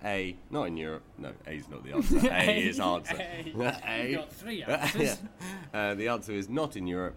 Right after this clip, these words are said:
Speaker 1: However, it may invalidate the warranty.
Speaker 2: It was fascinating.
Speaker 1: It was fascinating.
Speaker 2: What was it from?
Speaker 1: It was from the Super Nintendo.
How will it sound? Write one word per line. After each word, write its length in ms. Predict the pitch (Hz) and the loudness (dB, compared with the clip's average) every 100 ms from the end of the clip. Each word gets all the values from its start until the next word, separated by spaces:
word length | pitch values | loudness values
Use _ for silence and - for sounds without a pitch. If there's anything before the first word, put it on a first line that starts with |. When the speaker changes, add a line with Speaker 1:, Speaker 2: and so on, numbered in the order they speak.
| - | -6
Speaker 1:
However, 400 | 85 87 87 82 | -4 -2 -4 -6
it 100 | 78 | -8
may 260 | 85 87 82 | -4 -4 -4
invalidate 600 | 76 80 78 78 76 73 | -6 -6 -6 -8 -8 -8
the 80 | 76 | -10
warranty. 540 | 71 73 67 - - - - - - - - - - | -6 -6 -6 -12 -16 -18 -20 -20 -20 -20 -20 -18 -10
Speaker 2:
It 120 | 151 | -8
was 180 | 160 214 | -4 -4
fascinating. 680 | - 160 - 123 107 110 127 | -2 -2 -4 -10 -10 -10 -4
Speaker 1:
It 140 | 104 | -2
was 260 | 131 123 - | 0 -2 -4
fascinating. 400 | 80 - 156 156 | -10 -6 -2 2
Speaker 2:
What 60 | |
was 140 | 180 180 | 0 0
it 100 | 131 | -6
from? 220 | 131 110 - - - - | -8 -8 -14 -20 -20 -12
Speaker 1:
It 200 | 90 - | -12 -8
was 200 | 90 90 - | -10 -10 -8
from 340 | 101 98 92 - 78 | -4 -2 -2 -8 -8
the 180 | 90 | -8
Super 380 | 90 - 107 104 | -8 -8 -8 -6
Nintendo. 600 | 95 90 92 92 82 73 | -6 -6 -8 -10 -8 -10